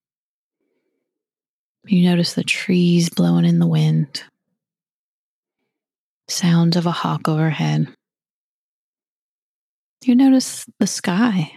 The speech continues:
again, the clouds just floating by.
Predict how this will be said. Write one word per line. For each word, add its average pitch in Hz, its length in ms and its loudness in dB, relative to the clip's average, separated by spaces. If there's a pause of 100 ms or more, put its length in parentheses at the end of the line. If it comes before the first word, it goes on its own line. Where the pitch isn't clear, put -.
(140)
again, 165 480 -2 (760)
the 175 80 -2
clouds 165 540 -2
just - 160 -6
floating 165 440 0
by. 156 400 -2